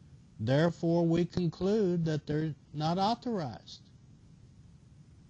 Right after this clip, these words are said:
They're not authorized. If they were, God would have authorized them. First Corinthians nine and verse thirteen,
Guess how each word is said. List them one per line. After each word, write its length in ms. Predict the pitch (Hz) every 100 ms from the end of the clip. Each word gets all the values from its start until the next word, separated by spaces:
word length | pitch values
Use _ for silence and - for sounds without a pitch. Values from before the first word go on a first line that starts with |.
| - -
They're 140 | 143 156
not 240 | 170 180
authorized. 760 | 180 214 - 170 143 135 135 147
If 200 | 160 -
they 140 | 165
were, 420 | 156 151 165 202 196
God 480 | 147 156 165 190
would 220 | 180 160 165
have 160 | 160 -
authorized 760 | 151 180 - 143 120 110 104 -
them. 100 | 82 - - - - - - - - - - - - - - -
First 280 | 135 147 -
Corinthians 580 | 165 156 156 156 143 127
nine 380 | 139 147 156 165
and 160 | 151
verse 300 | 135 147 -
thirteen, 680 | 160 151 131 - 147 151 214